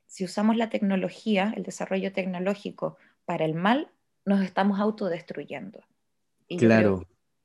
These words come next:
Speaker 1: por ahí va como el mensaje de, uno de los mensajes
Speaker 2: Y al fi-,
Speaker 1: centrales.
Speaker 2: claro, porque Ami dice, o sea, la cabeza al servicio del corazón,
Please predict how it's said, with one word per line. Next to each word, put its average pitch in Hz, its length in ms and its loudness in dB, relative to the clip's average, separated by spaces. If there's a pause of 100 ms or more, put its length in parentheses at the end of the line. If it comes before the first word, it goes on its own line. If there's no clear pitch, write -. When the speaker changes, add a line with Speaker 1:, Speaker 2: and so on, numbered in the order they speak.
(1500)
Speaker 1:
por 175 160 -6
ahí 170 220 -4
va 170 280 -6
como 165 180 -12
el 151 80 -10
mensaje 151 520 -10
de, 139 320 -8 (420)
uno 180 180 -4
de 175 80 0
los 175 100 -2
mensajes 165 340 -2
Speaker 2:
Y - 40 4
al 120 100 2
fi-, - 20 -8
Speaker 1:
centrales. 151 500 -6 (680)
Speaker 2:
claro, 139 340 2
porque 120 420 0
Ami 135 220 2
dice, 123 360 0
o 101 40 -6
sea, 120 380 -2
la 107 200 -2
cabeza 131 580 0 (140)
al 107 160 -6
servicio 113 460 -2
del 110 120 0
corazón, 90 600 -6